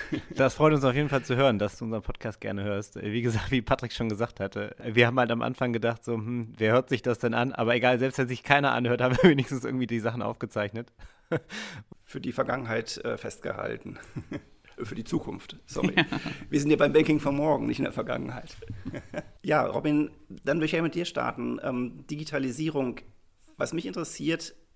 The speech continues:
Speaker 1: wie seid ihr eigentlich in der Sparkasse in der Richtung aufgestellt? Also du bist da verantwortlich in irgendeiner Form, aber wie macht ihr das eigentlich? Wie geht ihr das Thema an?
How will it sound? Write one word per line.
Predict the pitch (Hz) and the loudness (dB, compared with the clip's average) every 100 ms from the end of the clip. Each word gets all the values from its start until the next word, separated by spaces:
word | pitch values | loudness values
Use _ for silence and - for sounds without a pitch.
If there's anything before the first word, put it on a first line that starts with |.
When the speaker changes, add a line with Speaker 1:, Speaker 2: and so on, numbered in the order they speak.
| - | -18
Speaker 1:
wie | 135 165 | -10 -8
seid | 160 143 151 | -2 -2 -2
ihr | - | -6
eigentlich | 135 - | -8 -6
in | |
der | 123 | -8
Sparkasse | - 113 110 151 - 151 | -8 -10 -8 -10 -8 -8
in | - 135 | -6 -4
der | 120 | -4
Richtung | 131 123 | -6 -6
aufgestellt? | - - - - - - | -6 -6 -10 -6 -6 -4
Also | 117 127 | -4 -4
du | 117 - 131 | -8 -10 -8
bist | 123 131 | -6 -4
da | 120 | -4
verantwortlich | - - 131 - 180 214 - | -4 -6 -6 -6 -6 -8 -8
in | |
irgendeiner | 151 147 139 | -4 -4 -4
Form, | - 131 131 - - - - - | -4 -4 -4 -10 -20 -20 -20 -4
aber | - 135 127 | 0 0 0
wie | |
macht | - - - | -2 -2 -4
ihr | |
das | 110 - - | -6 -6 -8
eigentlich? | 113 117 117 | -8 -10 -10
Wie | - | -8
geht | 127 | -6
ihr | 117 | -6
das | 113 - | -6 -8
Thema | 123 113 | -10 -8
an? | - - | -8 -12